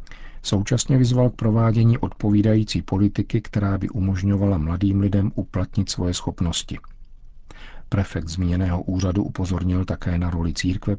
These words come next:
při prosazování důstojné práce. Na jedné straně by církev měla hlasitě mluvit o situacích, které člověka ponižují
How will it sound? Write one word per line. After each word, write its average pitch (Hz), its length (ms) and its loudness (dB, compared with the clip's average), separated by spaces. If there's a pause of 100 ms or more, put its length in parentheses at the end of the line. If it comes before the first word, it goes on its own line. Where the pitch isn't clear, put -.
při - 160 -2
prosazování 76 840 -2
důstojné 78 520 -4
práce. 76 480 -6 (500)
Na 95 120 2
jedné 120 260 6
straně 110 380 2
by 98 100 0
církev - 560 -2
měla 82 220 -2
hlasitě 87 460 -4
mluvit 87 400 -2
o 104 80 -4
situacích, 87 760 -2 (100)
které 90 340 -2
člověka 92 460 -2
ponižují 85 640 0